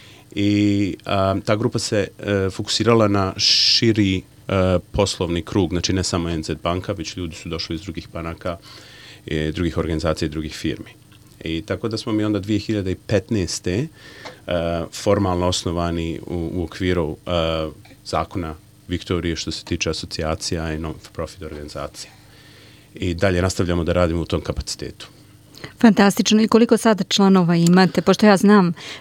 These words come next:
Speaker 2: pratim vaš rad od početka, da raste broj članova.
Speaker 1: Apsolutno, apsolutno. A, trenutno imamo oko četiristo pedeset članova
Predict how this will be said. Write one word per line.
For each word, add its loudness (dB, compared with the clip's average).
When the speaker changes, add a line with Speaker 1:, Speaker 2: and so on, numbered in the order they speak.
Speaker 2:
pratim 4
vaš 4
rad 4
od 4
početka, 4
da 6
raste 6
broj 4
članova. 2
Speaker 1:
Apsolutno, -2
apsolutno. -6
A, 2
trenutno 4
imamo 4
oko 0
četiristo 0
pedeset 0
članova 0